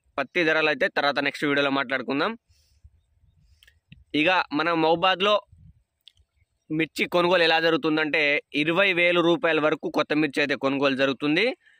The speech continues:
ఇక ఏసీ ద-, ఏసీ మి-, ఏసీ మిర్చి చూసుకుంటే సూపర్ డీలక్స్ పంతొమ్మిది వేల ఐదు వందలు, పంతొమ్మిది వేలకే కొనుగోలు జరుగుతుంది.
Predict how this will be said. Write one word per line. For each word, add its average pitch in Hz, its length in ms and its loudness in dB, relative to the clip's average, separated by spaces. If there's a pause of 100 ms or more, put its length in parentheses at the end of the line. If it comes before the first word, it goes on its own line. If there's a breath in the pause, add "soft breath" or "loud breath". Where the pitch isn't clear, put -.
(720 soft breath)
ఇక 151 220 0
ఏసీ 175 260 0
ద-, 190 160 0
ఏసీ 180 280 -2
మి-, 196 220 0
ఏసీ 185 260 0
మిర్చి 196 240 -4
చూసుకుంటే 180 400 -2
సూపర్ 170 300 -2
డీలక్స్ 165 400 -2
పంతొమ్మిది 165 420 0
వేల 160 100 2
ఐదు 151 160 2
వందలు, 151 220 0
పంతొమ్మిది 147 420 0
వేలకే 139 340 0
కొనుగోలు 139 360 0
జరుగుతుంది. 135 420 0